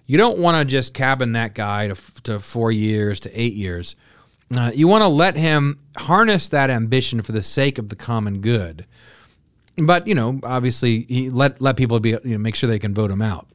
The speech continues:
That was, that was Hamilton's original idea. That, that was the, the Federalist idea. Um, but Washington famously, after two terms, steps down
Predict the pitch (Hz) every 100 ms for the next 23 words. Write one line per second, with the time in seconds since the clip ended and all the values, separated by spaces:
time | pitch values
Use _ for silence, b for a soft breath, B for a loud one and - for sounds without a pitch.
0 | _ 120 123 120 104 - 120 107 110 104
1 | 95 95 95 90 90 87 87 95 90 -
2 | 92 87 - 82 80 71 90 85 95 87
3 | - 82 80 87 107 _ _ _ _ _
4 | _ - 107 101 B B B - 127 131
5 | 139 151 131 120 123 123 113 113 107 107
6 | 120 101 101 110 - - 123 - 98 90
7 | 104